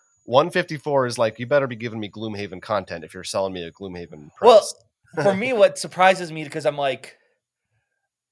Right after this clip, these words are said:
Speaker 2: I, I, it's, it's just like all these miniatures are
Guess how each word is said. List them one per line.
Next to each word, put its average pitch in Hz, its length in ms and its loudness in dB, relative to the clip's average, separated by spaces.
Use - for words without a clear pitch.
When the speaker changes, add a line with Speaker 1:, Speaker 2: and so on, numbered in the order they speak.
Speaker 2:
I, 160 160 -2
I, 165 120 2
it's, 147 300 -12
it's 180 280 -6
just 202 140 0
like 202 260 2
all 165 340 8
these 160 420 -8
miniatures 143 540 -8
are 120 160 -4